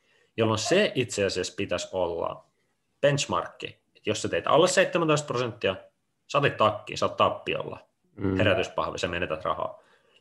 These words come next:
Speaker 1: Jos sä teet sen yli, sanotaan ehkä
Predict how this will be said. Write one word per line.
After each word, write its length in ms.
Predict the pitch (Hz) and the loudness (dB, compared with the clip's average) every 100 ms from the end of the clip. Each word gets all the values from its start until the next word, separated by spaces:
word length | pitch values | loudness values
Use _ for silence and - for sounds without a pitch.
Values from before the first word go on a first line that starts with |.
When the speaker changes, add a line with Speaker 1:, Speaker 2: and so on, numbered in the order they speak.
| _ _ _ | _ _ _
Speaker 1:
Jos 120 | 101 | -6
sä 60 | 104 | -2
teet 180 | 95 - | -2 -2
sen 140 | 101 | 0
yli, 360 | 147 156 147 - _ _ _ _ _ _ - | 2 4 0 -8 _ _ _ _ _ _ -6
sanotaan 500 | 92 90 87 80 80 | -2 0 0 0 -4
ehkä 340 | - 90 85 | -6 -6 -6